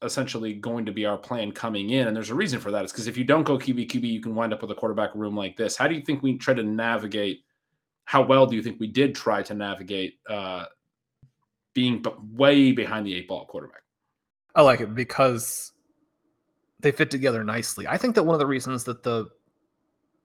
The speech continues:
Speaker 2: constructions with more quarterbacks fail is that the drafters who get caught then have to make compromise picks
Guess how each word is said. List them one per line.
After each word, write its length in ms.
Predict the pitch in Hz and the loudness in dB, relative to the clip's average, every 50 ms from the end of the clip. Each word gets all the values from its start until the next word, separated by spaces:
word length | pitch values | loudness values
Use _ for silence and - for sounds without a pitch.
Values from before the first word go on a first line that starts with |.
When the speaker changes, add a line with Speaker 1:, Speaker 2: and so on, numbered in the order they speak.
| _ _ _ _ - | _ _ _ _ -12
Speaker 2:
constructions 600 | - 127 - - - 147 143 - - 147 131 123 | -10 -10 -6 0 0 0 0 0 -4 -4 -2 -2
with 140 | 117 113 | -4 -4
more 260 | 113 110 113 113 120 120 | -4 -4 -2 0 0 -2
quarterbacks 640 | - - 120 117 113 107 104 104 - - - - _ | -2 -2 0 0 0 0 -2 -4 -6 -6 -10 -10 _
fail 480 | - 120 117 113 110 104 101 101 - _ _ _ _ _ _ _ - | -4 -2 -2 0 0 0 -2 -4 -6 _ _ _ _ _ _ _ -8
is 260 | 123 123 120 110 120 - | -6 -4 -4 -4 -4 -2
that 240 | 117 110 110 - | 0 0 0 0
the 100 | - 117 | -2 -4
drafters 540 | 104 - - 117 113 117 120 - 143 123 - | -4 -2 0 0 2 2 2 0 -2 -2 -2
who 100 | - 117 | -4 -8
get 320 | 107 107 107 92 - _ - | -8 -6 -6 -8 -8 _ -10
caught 640 | - - - - 156 147 123 104 104 - - - - - _ _ _ _ _ _ _ _ | -10 -8 -2 4 6 8 8 6 4 2 -2 -6 -14 -16 _ _ _ _ _ _ _ _
then 160 | - 120 120 | -4 -4 -2
have 140 | 127 131 - | -2 -2 -2
to 80 | - 123 | -2 -2
make 200 | 123 117 110 - | -2 -4 -4 -4
compromise 640 | - - 139 135 - 131 127 120 117 113 110 110 | -2 0 0 2 2 2 0 0 0 -2 -2 -4
picks 600 | - - - 120 113 - - - - - - - | -6 -8 -8 -8 -8 -8 -8 -8 -6 -6 -6 -8